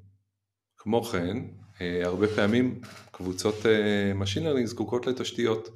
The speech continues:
תשתיות, אה, אה, חומרה, תשתיות, אה, סביבה, אה, והרבה פעמים נעזרים באנשי DevOps כדי להקים את השרתים,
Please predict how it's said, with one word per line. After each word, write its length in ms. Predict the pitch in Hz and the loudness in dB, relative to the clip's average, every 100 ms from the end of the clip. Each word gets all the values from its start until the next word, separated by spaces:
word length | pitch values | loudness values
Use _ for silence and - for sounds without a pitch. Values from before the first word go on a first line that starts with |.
| - _ _ _ _ | -20 _ _ _ _
תשתיות, 560 | - - 104 98 104 104 | -16 -4 2 2 2 2
אה, 460 | 107 107 107 107 107 107 _ - | 2 2 0 -2 -6 -10 _ -12
אה, 140 | 87 | -10
חומרה, 580 | 90 - 85 90 139 151 147 - | -8 -4 -4 0 0 0 -6 -16
תשתיות, 440 | - - 92 92 | -12 -4 -2 0
אה, 120 | 92 85 | -2 -2
סביבה, 500 | - 90 85 127 - - _ _ _ _ _ _ - | -6 -6 0 0 -2 -10 _ _ _ _ _ _ -6
אה, 220 | 85 87 87 | -2 -2 -2
והרבה 260 | 90 104 | 0 0
פעמים 680 | 110 117 117 127 123 123 - | 2 0 2 0 0 -6 -10
נעזרים 460 | 98 92 92 92 101 | -6 -4 -2 -2 -2
באנשי 280 | 98 98 104 | -2 -2 0
DevOps 480 | 92 120 117 - - | 2 2 0 -4 -4
כדי 180 | 87 | -4
להקים 400 | 87 87 - 156 110 | -2 -4 -4 -4 -4
את 100 | 87 | -4
השרתים, 960 | 85 87 - 87 85 131 131 113 117 | -4 -4 -6 -6 -2 0 2 0 -6